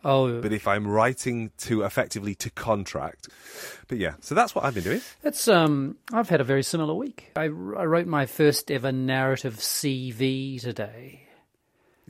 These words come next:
Speaker 2: Did you?
Speaker 1: Do you know what, do you know what that is? I assume you do.
Speaker 2: I, I do, but I think everybody should hear the def-,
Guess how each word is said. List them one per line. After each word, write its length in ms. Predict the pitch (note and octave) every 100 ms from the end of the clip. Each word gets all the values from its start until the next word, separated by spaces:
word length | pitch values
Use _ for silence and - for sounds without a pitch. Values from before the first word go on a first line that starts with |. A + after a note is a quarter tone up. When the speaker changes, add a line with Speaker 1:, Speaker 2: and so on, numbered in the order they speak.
| G2
Speaker 2:
Did 380 | A#2 F#3+ - -
you? 80 | D3
Speaker 1:
Do 80 |
you 120 | A2+ D#3+
know 140 | D3+
what, 300 | C#3+ - -
do 80 | D3
you 80 | D3+
know 140 | D3+
what 140 | D3
that 140 | D3 D#3+
is? 120 | A#2+
I 80 | G#2
assume 340 | - C#3 A#2+
you 60 | A2+
do. 400 | G2+ C3 B2+ G#2+ - -
Speaker 2:
I, 240 | - D3+ G3+ - _
I 240 | C3 D#3 B2+
do, 260 | C#3+ G3 G3
but 140 | F#2
I 80 | F#2
think 260 | - F3 A#2+
everybody 340 | C#3 C3+ A#2+
should 200 | - -
hear 420 | G2 B2+ F#2+ E2 -
the 80 | F#2
def-, 200 | F2+